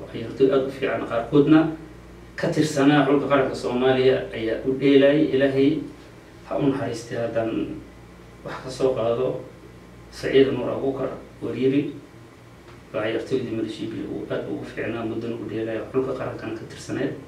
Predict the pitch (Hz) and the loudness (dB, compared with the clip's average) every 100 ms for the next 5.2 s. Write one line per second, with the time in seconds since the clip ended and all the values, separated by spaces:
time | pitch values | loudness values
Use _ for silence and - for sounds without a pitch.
0 | - - - - - - - - - - | -20 -20 -20 -20 -20 -20 -20 -20 -20 -20
1 | - - 135 127 127 - - - - - | -20 -8 0 0 0 -6 -8 -10 -8 -8
2 | 117 - - 110 107 - - - - - | -6 -6 -6 -8 -8 -8 -10 -10 -18 -20
3 | - - - - - - - - - - | -20 -20 -20 -20 -20 -20 -20 -20 -20 -20
4 | - - 131 135 131 131 127 - - - | -18 -10 -4 0 2 2 0 -4 -4 -4
5 | 123 131 | 0 0